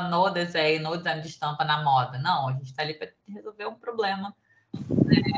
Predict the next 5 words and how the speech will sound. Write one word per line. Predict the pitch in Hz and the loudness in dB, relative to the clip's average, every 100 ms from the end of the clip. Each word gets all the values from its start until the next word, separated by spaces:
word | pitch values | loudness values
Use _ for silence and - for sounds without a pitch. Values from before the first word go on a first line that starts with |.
| 784 - - 855 - - - - _ | 2 2 2 -2 -8 -14 -16 -18 _
dentro | 151 185 220 226 | 4 6 6 6
dessa | 214 214 | 6 10
área, | 220 196 180 165 147 143 | 12 12 12 12 4 0
né? | 143 143 139 | -2 -2 -2
Des-, | 143 151 | -4 -6